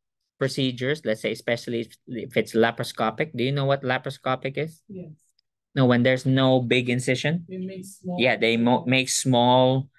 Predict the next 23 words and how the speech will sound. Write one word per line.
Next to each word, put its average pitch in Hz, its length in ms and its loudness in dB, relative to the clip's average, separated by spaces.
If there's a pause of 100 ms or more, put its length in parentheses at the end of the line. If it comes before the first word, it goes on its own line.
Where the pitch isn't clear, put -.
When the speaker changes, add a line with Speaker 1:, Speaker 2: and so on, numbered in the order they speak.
(300)
Speaker 1:
one 123 260 0
inch 131 480 -4
incisions 131 760 -4 (100)
and 110 160 -2
they 113 100 2
put, 117 340 -4
used 127 580 -2
a 113 100 0
robot, 123 560 2 (680)
okay, 151 320 -4 (160)
to, 117 240 -2
to 113 420 -4 (200)
put 139 180 0
instruments 131 540 -2
through 127 220 -4
those 120 260 2
small 123 340 -4
holes 131 340 0
and 117 140 -4
then 110 140 -4
perform 117 400 -4
the 117 80 -4
surgery. 123 500 -6